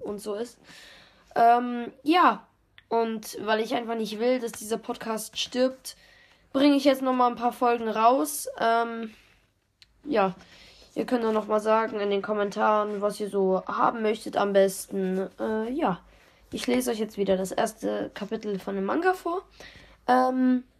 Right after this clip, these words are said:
der Manga ist einer meiner Lieblings- oder sogar mein Lieblingsmanga. Ähm, ich mag ihn sehr dolle. Er hat ein bisschen mit Wissenschaft zu tun, ähm, ein bisschen Fantasy so, aber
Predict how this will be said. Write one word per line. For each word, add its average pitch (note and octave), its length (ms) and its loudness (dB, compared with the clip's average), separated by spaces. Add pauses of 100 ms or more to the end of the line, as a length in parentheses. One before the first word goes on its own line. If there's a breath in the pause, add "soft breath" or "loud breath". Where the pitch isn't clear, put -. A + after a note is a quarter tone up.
der A3+ 100 8
Manga G#3+ 760 2
ist - 600 -4
einer B3+ 240 6
meiner G#3+ 260 4
Lieblings- E4 440 0
oder F#3+ 340 0
sogar - 220 -2
mein G#3+ 200 4
Lieblingsmanga. C4+ 840 0 (640 loud breath)
Ähm, A3 340 4
ich - 140 -6
mag - 180 0
ihn G#3 140 0
sehr F#3+ 100 6
dolle. G3+ 280 4
Er G#3+ 120 2
hat G3+ 120 0
ein G3+ 80 -2
bisschen G3+ 200 -4
mit F#3+ 120 2
Wissenschaft D4+ 500 -2
zu - 80 -10
tun, D4 440 4 (400 loud breath)
ähm, G#3 340 6
ein G3 60 -4
bisschen G3 240 -2
Fantasy A3+ 540 -2
so, G#3 480 2 (380)
aber G3 560 2